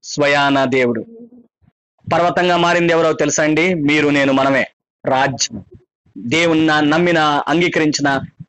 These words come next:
ప్రతి ఒక్కరు ఆయన రాజ్యంలో ఉన్నారు. భూమి మీద ఉన్న రాజ్యాలన్నీ పతనం అయిపోతాయి, ఏవి కూడా నిలవవు,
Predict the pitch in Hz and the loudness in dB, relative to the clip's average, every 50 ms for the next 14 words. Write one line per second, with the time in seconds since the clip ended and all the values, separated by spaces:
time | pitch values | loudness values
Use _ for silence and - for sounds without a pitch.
0 | _ - 151 156 156 151 - 165 147 151 143 - - 143 135 135 139 135 131 131 | _ -4 -2 -2 0 0 0 0 0 0 0 0 0 0 2 2 2 2 2 0
1 | 131 120 139 135 131 127 127 120 117 117 117 117 110 98 - - _ _ _ _ | 0 0 -2 -2 0 2 2 0 0 0 0 -2 -2 -2 -4 -10 _ _ _ _
2 | _ _ _ _ _ _ _ _ _ _ _ _ 988 _ _ 1077 1077 - - - | _ _ _ _ _ _ _ _ _ _ _ _ _ _ _ _ _ -20 -18 -16
3 | - - _ _ 831 _ _ _ _ _ _ _ _ _ _ - - - - 131 | -16 -16 _ _ _ _ _ _ _ _ _ _ _ _ _ -20 -20 -14 -6 -4
4 | 135 160 180 185 185 185 185 170 175 175 175 170 170 170 170 160 151 170 170 165 | 0 0 2 2 2 2 2 2 2 2 2 2 2 0 0 0 0 -2 0 0
5 | 165 165 170 170 170 160 160 - _ 165 165 165 - 220 233 220 208 185 160 - | 0 0 0 0 0 -2 -4 -4 _ -4 -4 -2 -2 0 0 0 0 0 0 0
6 | 160 143 139 - 127 107 - - - _ _ _ _ 117 127 143 156 170 170 156 | -2 -2 -2 -2 -4 -6 -6 -8 -16 _ _ _ _ -2 0 0 2 2 2 2
7 | 165 156 151 147 143 143 143 135 - _ _ _ _ _ 117 120 131 147 165 185 | 2 2 2 2 2 0 0 -2 -6 _ _ _ _ _ -2 0 0 2 2 2
8 | 202 208 214 214 214 214 208 214 208 208 196 170 131 95 - | 2 2 2 2 2 2 2 2 2 2 2 0 0 -2 -6